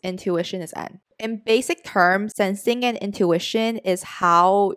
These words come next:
you take in information. So, for example, sensors take in information through their senses,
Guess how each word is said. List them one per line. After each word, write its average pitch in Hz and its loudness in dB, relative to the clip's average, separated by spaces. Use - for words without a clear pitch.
you 185 -8
take - -4
in 185 -4
information. 170 -6
So, 196 -2
for 202 2
example, 208 4
sensors 220 2
take - -6
in 214 -2
information 196 -4
through 170 -4
their 165 0
senses, 185 -2